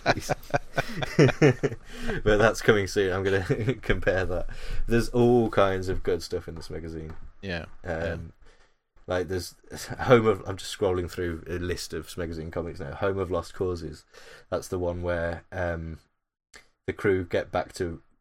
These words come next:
Speaker 1: uh, it's po-, it's set during Series six, and the crew find Red Dwarf, and they find,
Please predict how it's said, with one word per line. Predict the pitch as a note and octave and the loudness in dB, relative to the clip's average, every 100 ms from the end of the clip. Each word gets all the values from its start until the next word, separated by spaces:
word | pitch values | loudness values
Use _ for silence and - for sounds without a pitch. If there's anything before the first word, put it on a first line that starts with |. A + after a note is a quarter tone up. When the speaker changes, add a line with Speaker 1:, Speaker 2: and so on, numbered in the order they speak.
| - | -4
Speaker 1:
uh, | F2+ F2 E2 - _ _ - | -2 -2 -6 -10 _ _ -14
it's | - | -6
po-, | - G#2+ G2+ | 2 2 2
it's | F2 - - | -6 -10 -2
set | - G#2 | 0 0
during | F#2 G2 F#2 F2+ | 2 0 0 -4
Series | - F2+ E2+ | -4 -4 -4
six, | - F#2+ - - - - - - - | -4 -4 -6 -18 -20 -20 -20 -20 -12
and | F2 | -6
the | F2 | -2
crew | - F2+ | 0 0
find | - F2+ F2 | 0 -2 -2
Red | E2+ E2+ | -6 -4
Dwarf, | G2 F#2 E2 - - | -2 -2 -2 -8 -8
and | F2 E2 E2 E2 - | -6 -6 -8 -10 -8
they | E2 F2+ | -8 -6
find, | - F2+ F2 E2+ E2 | -4 -2 -4 -6 -10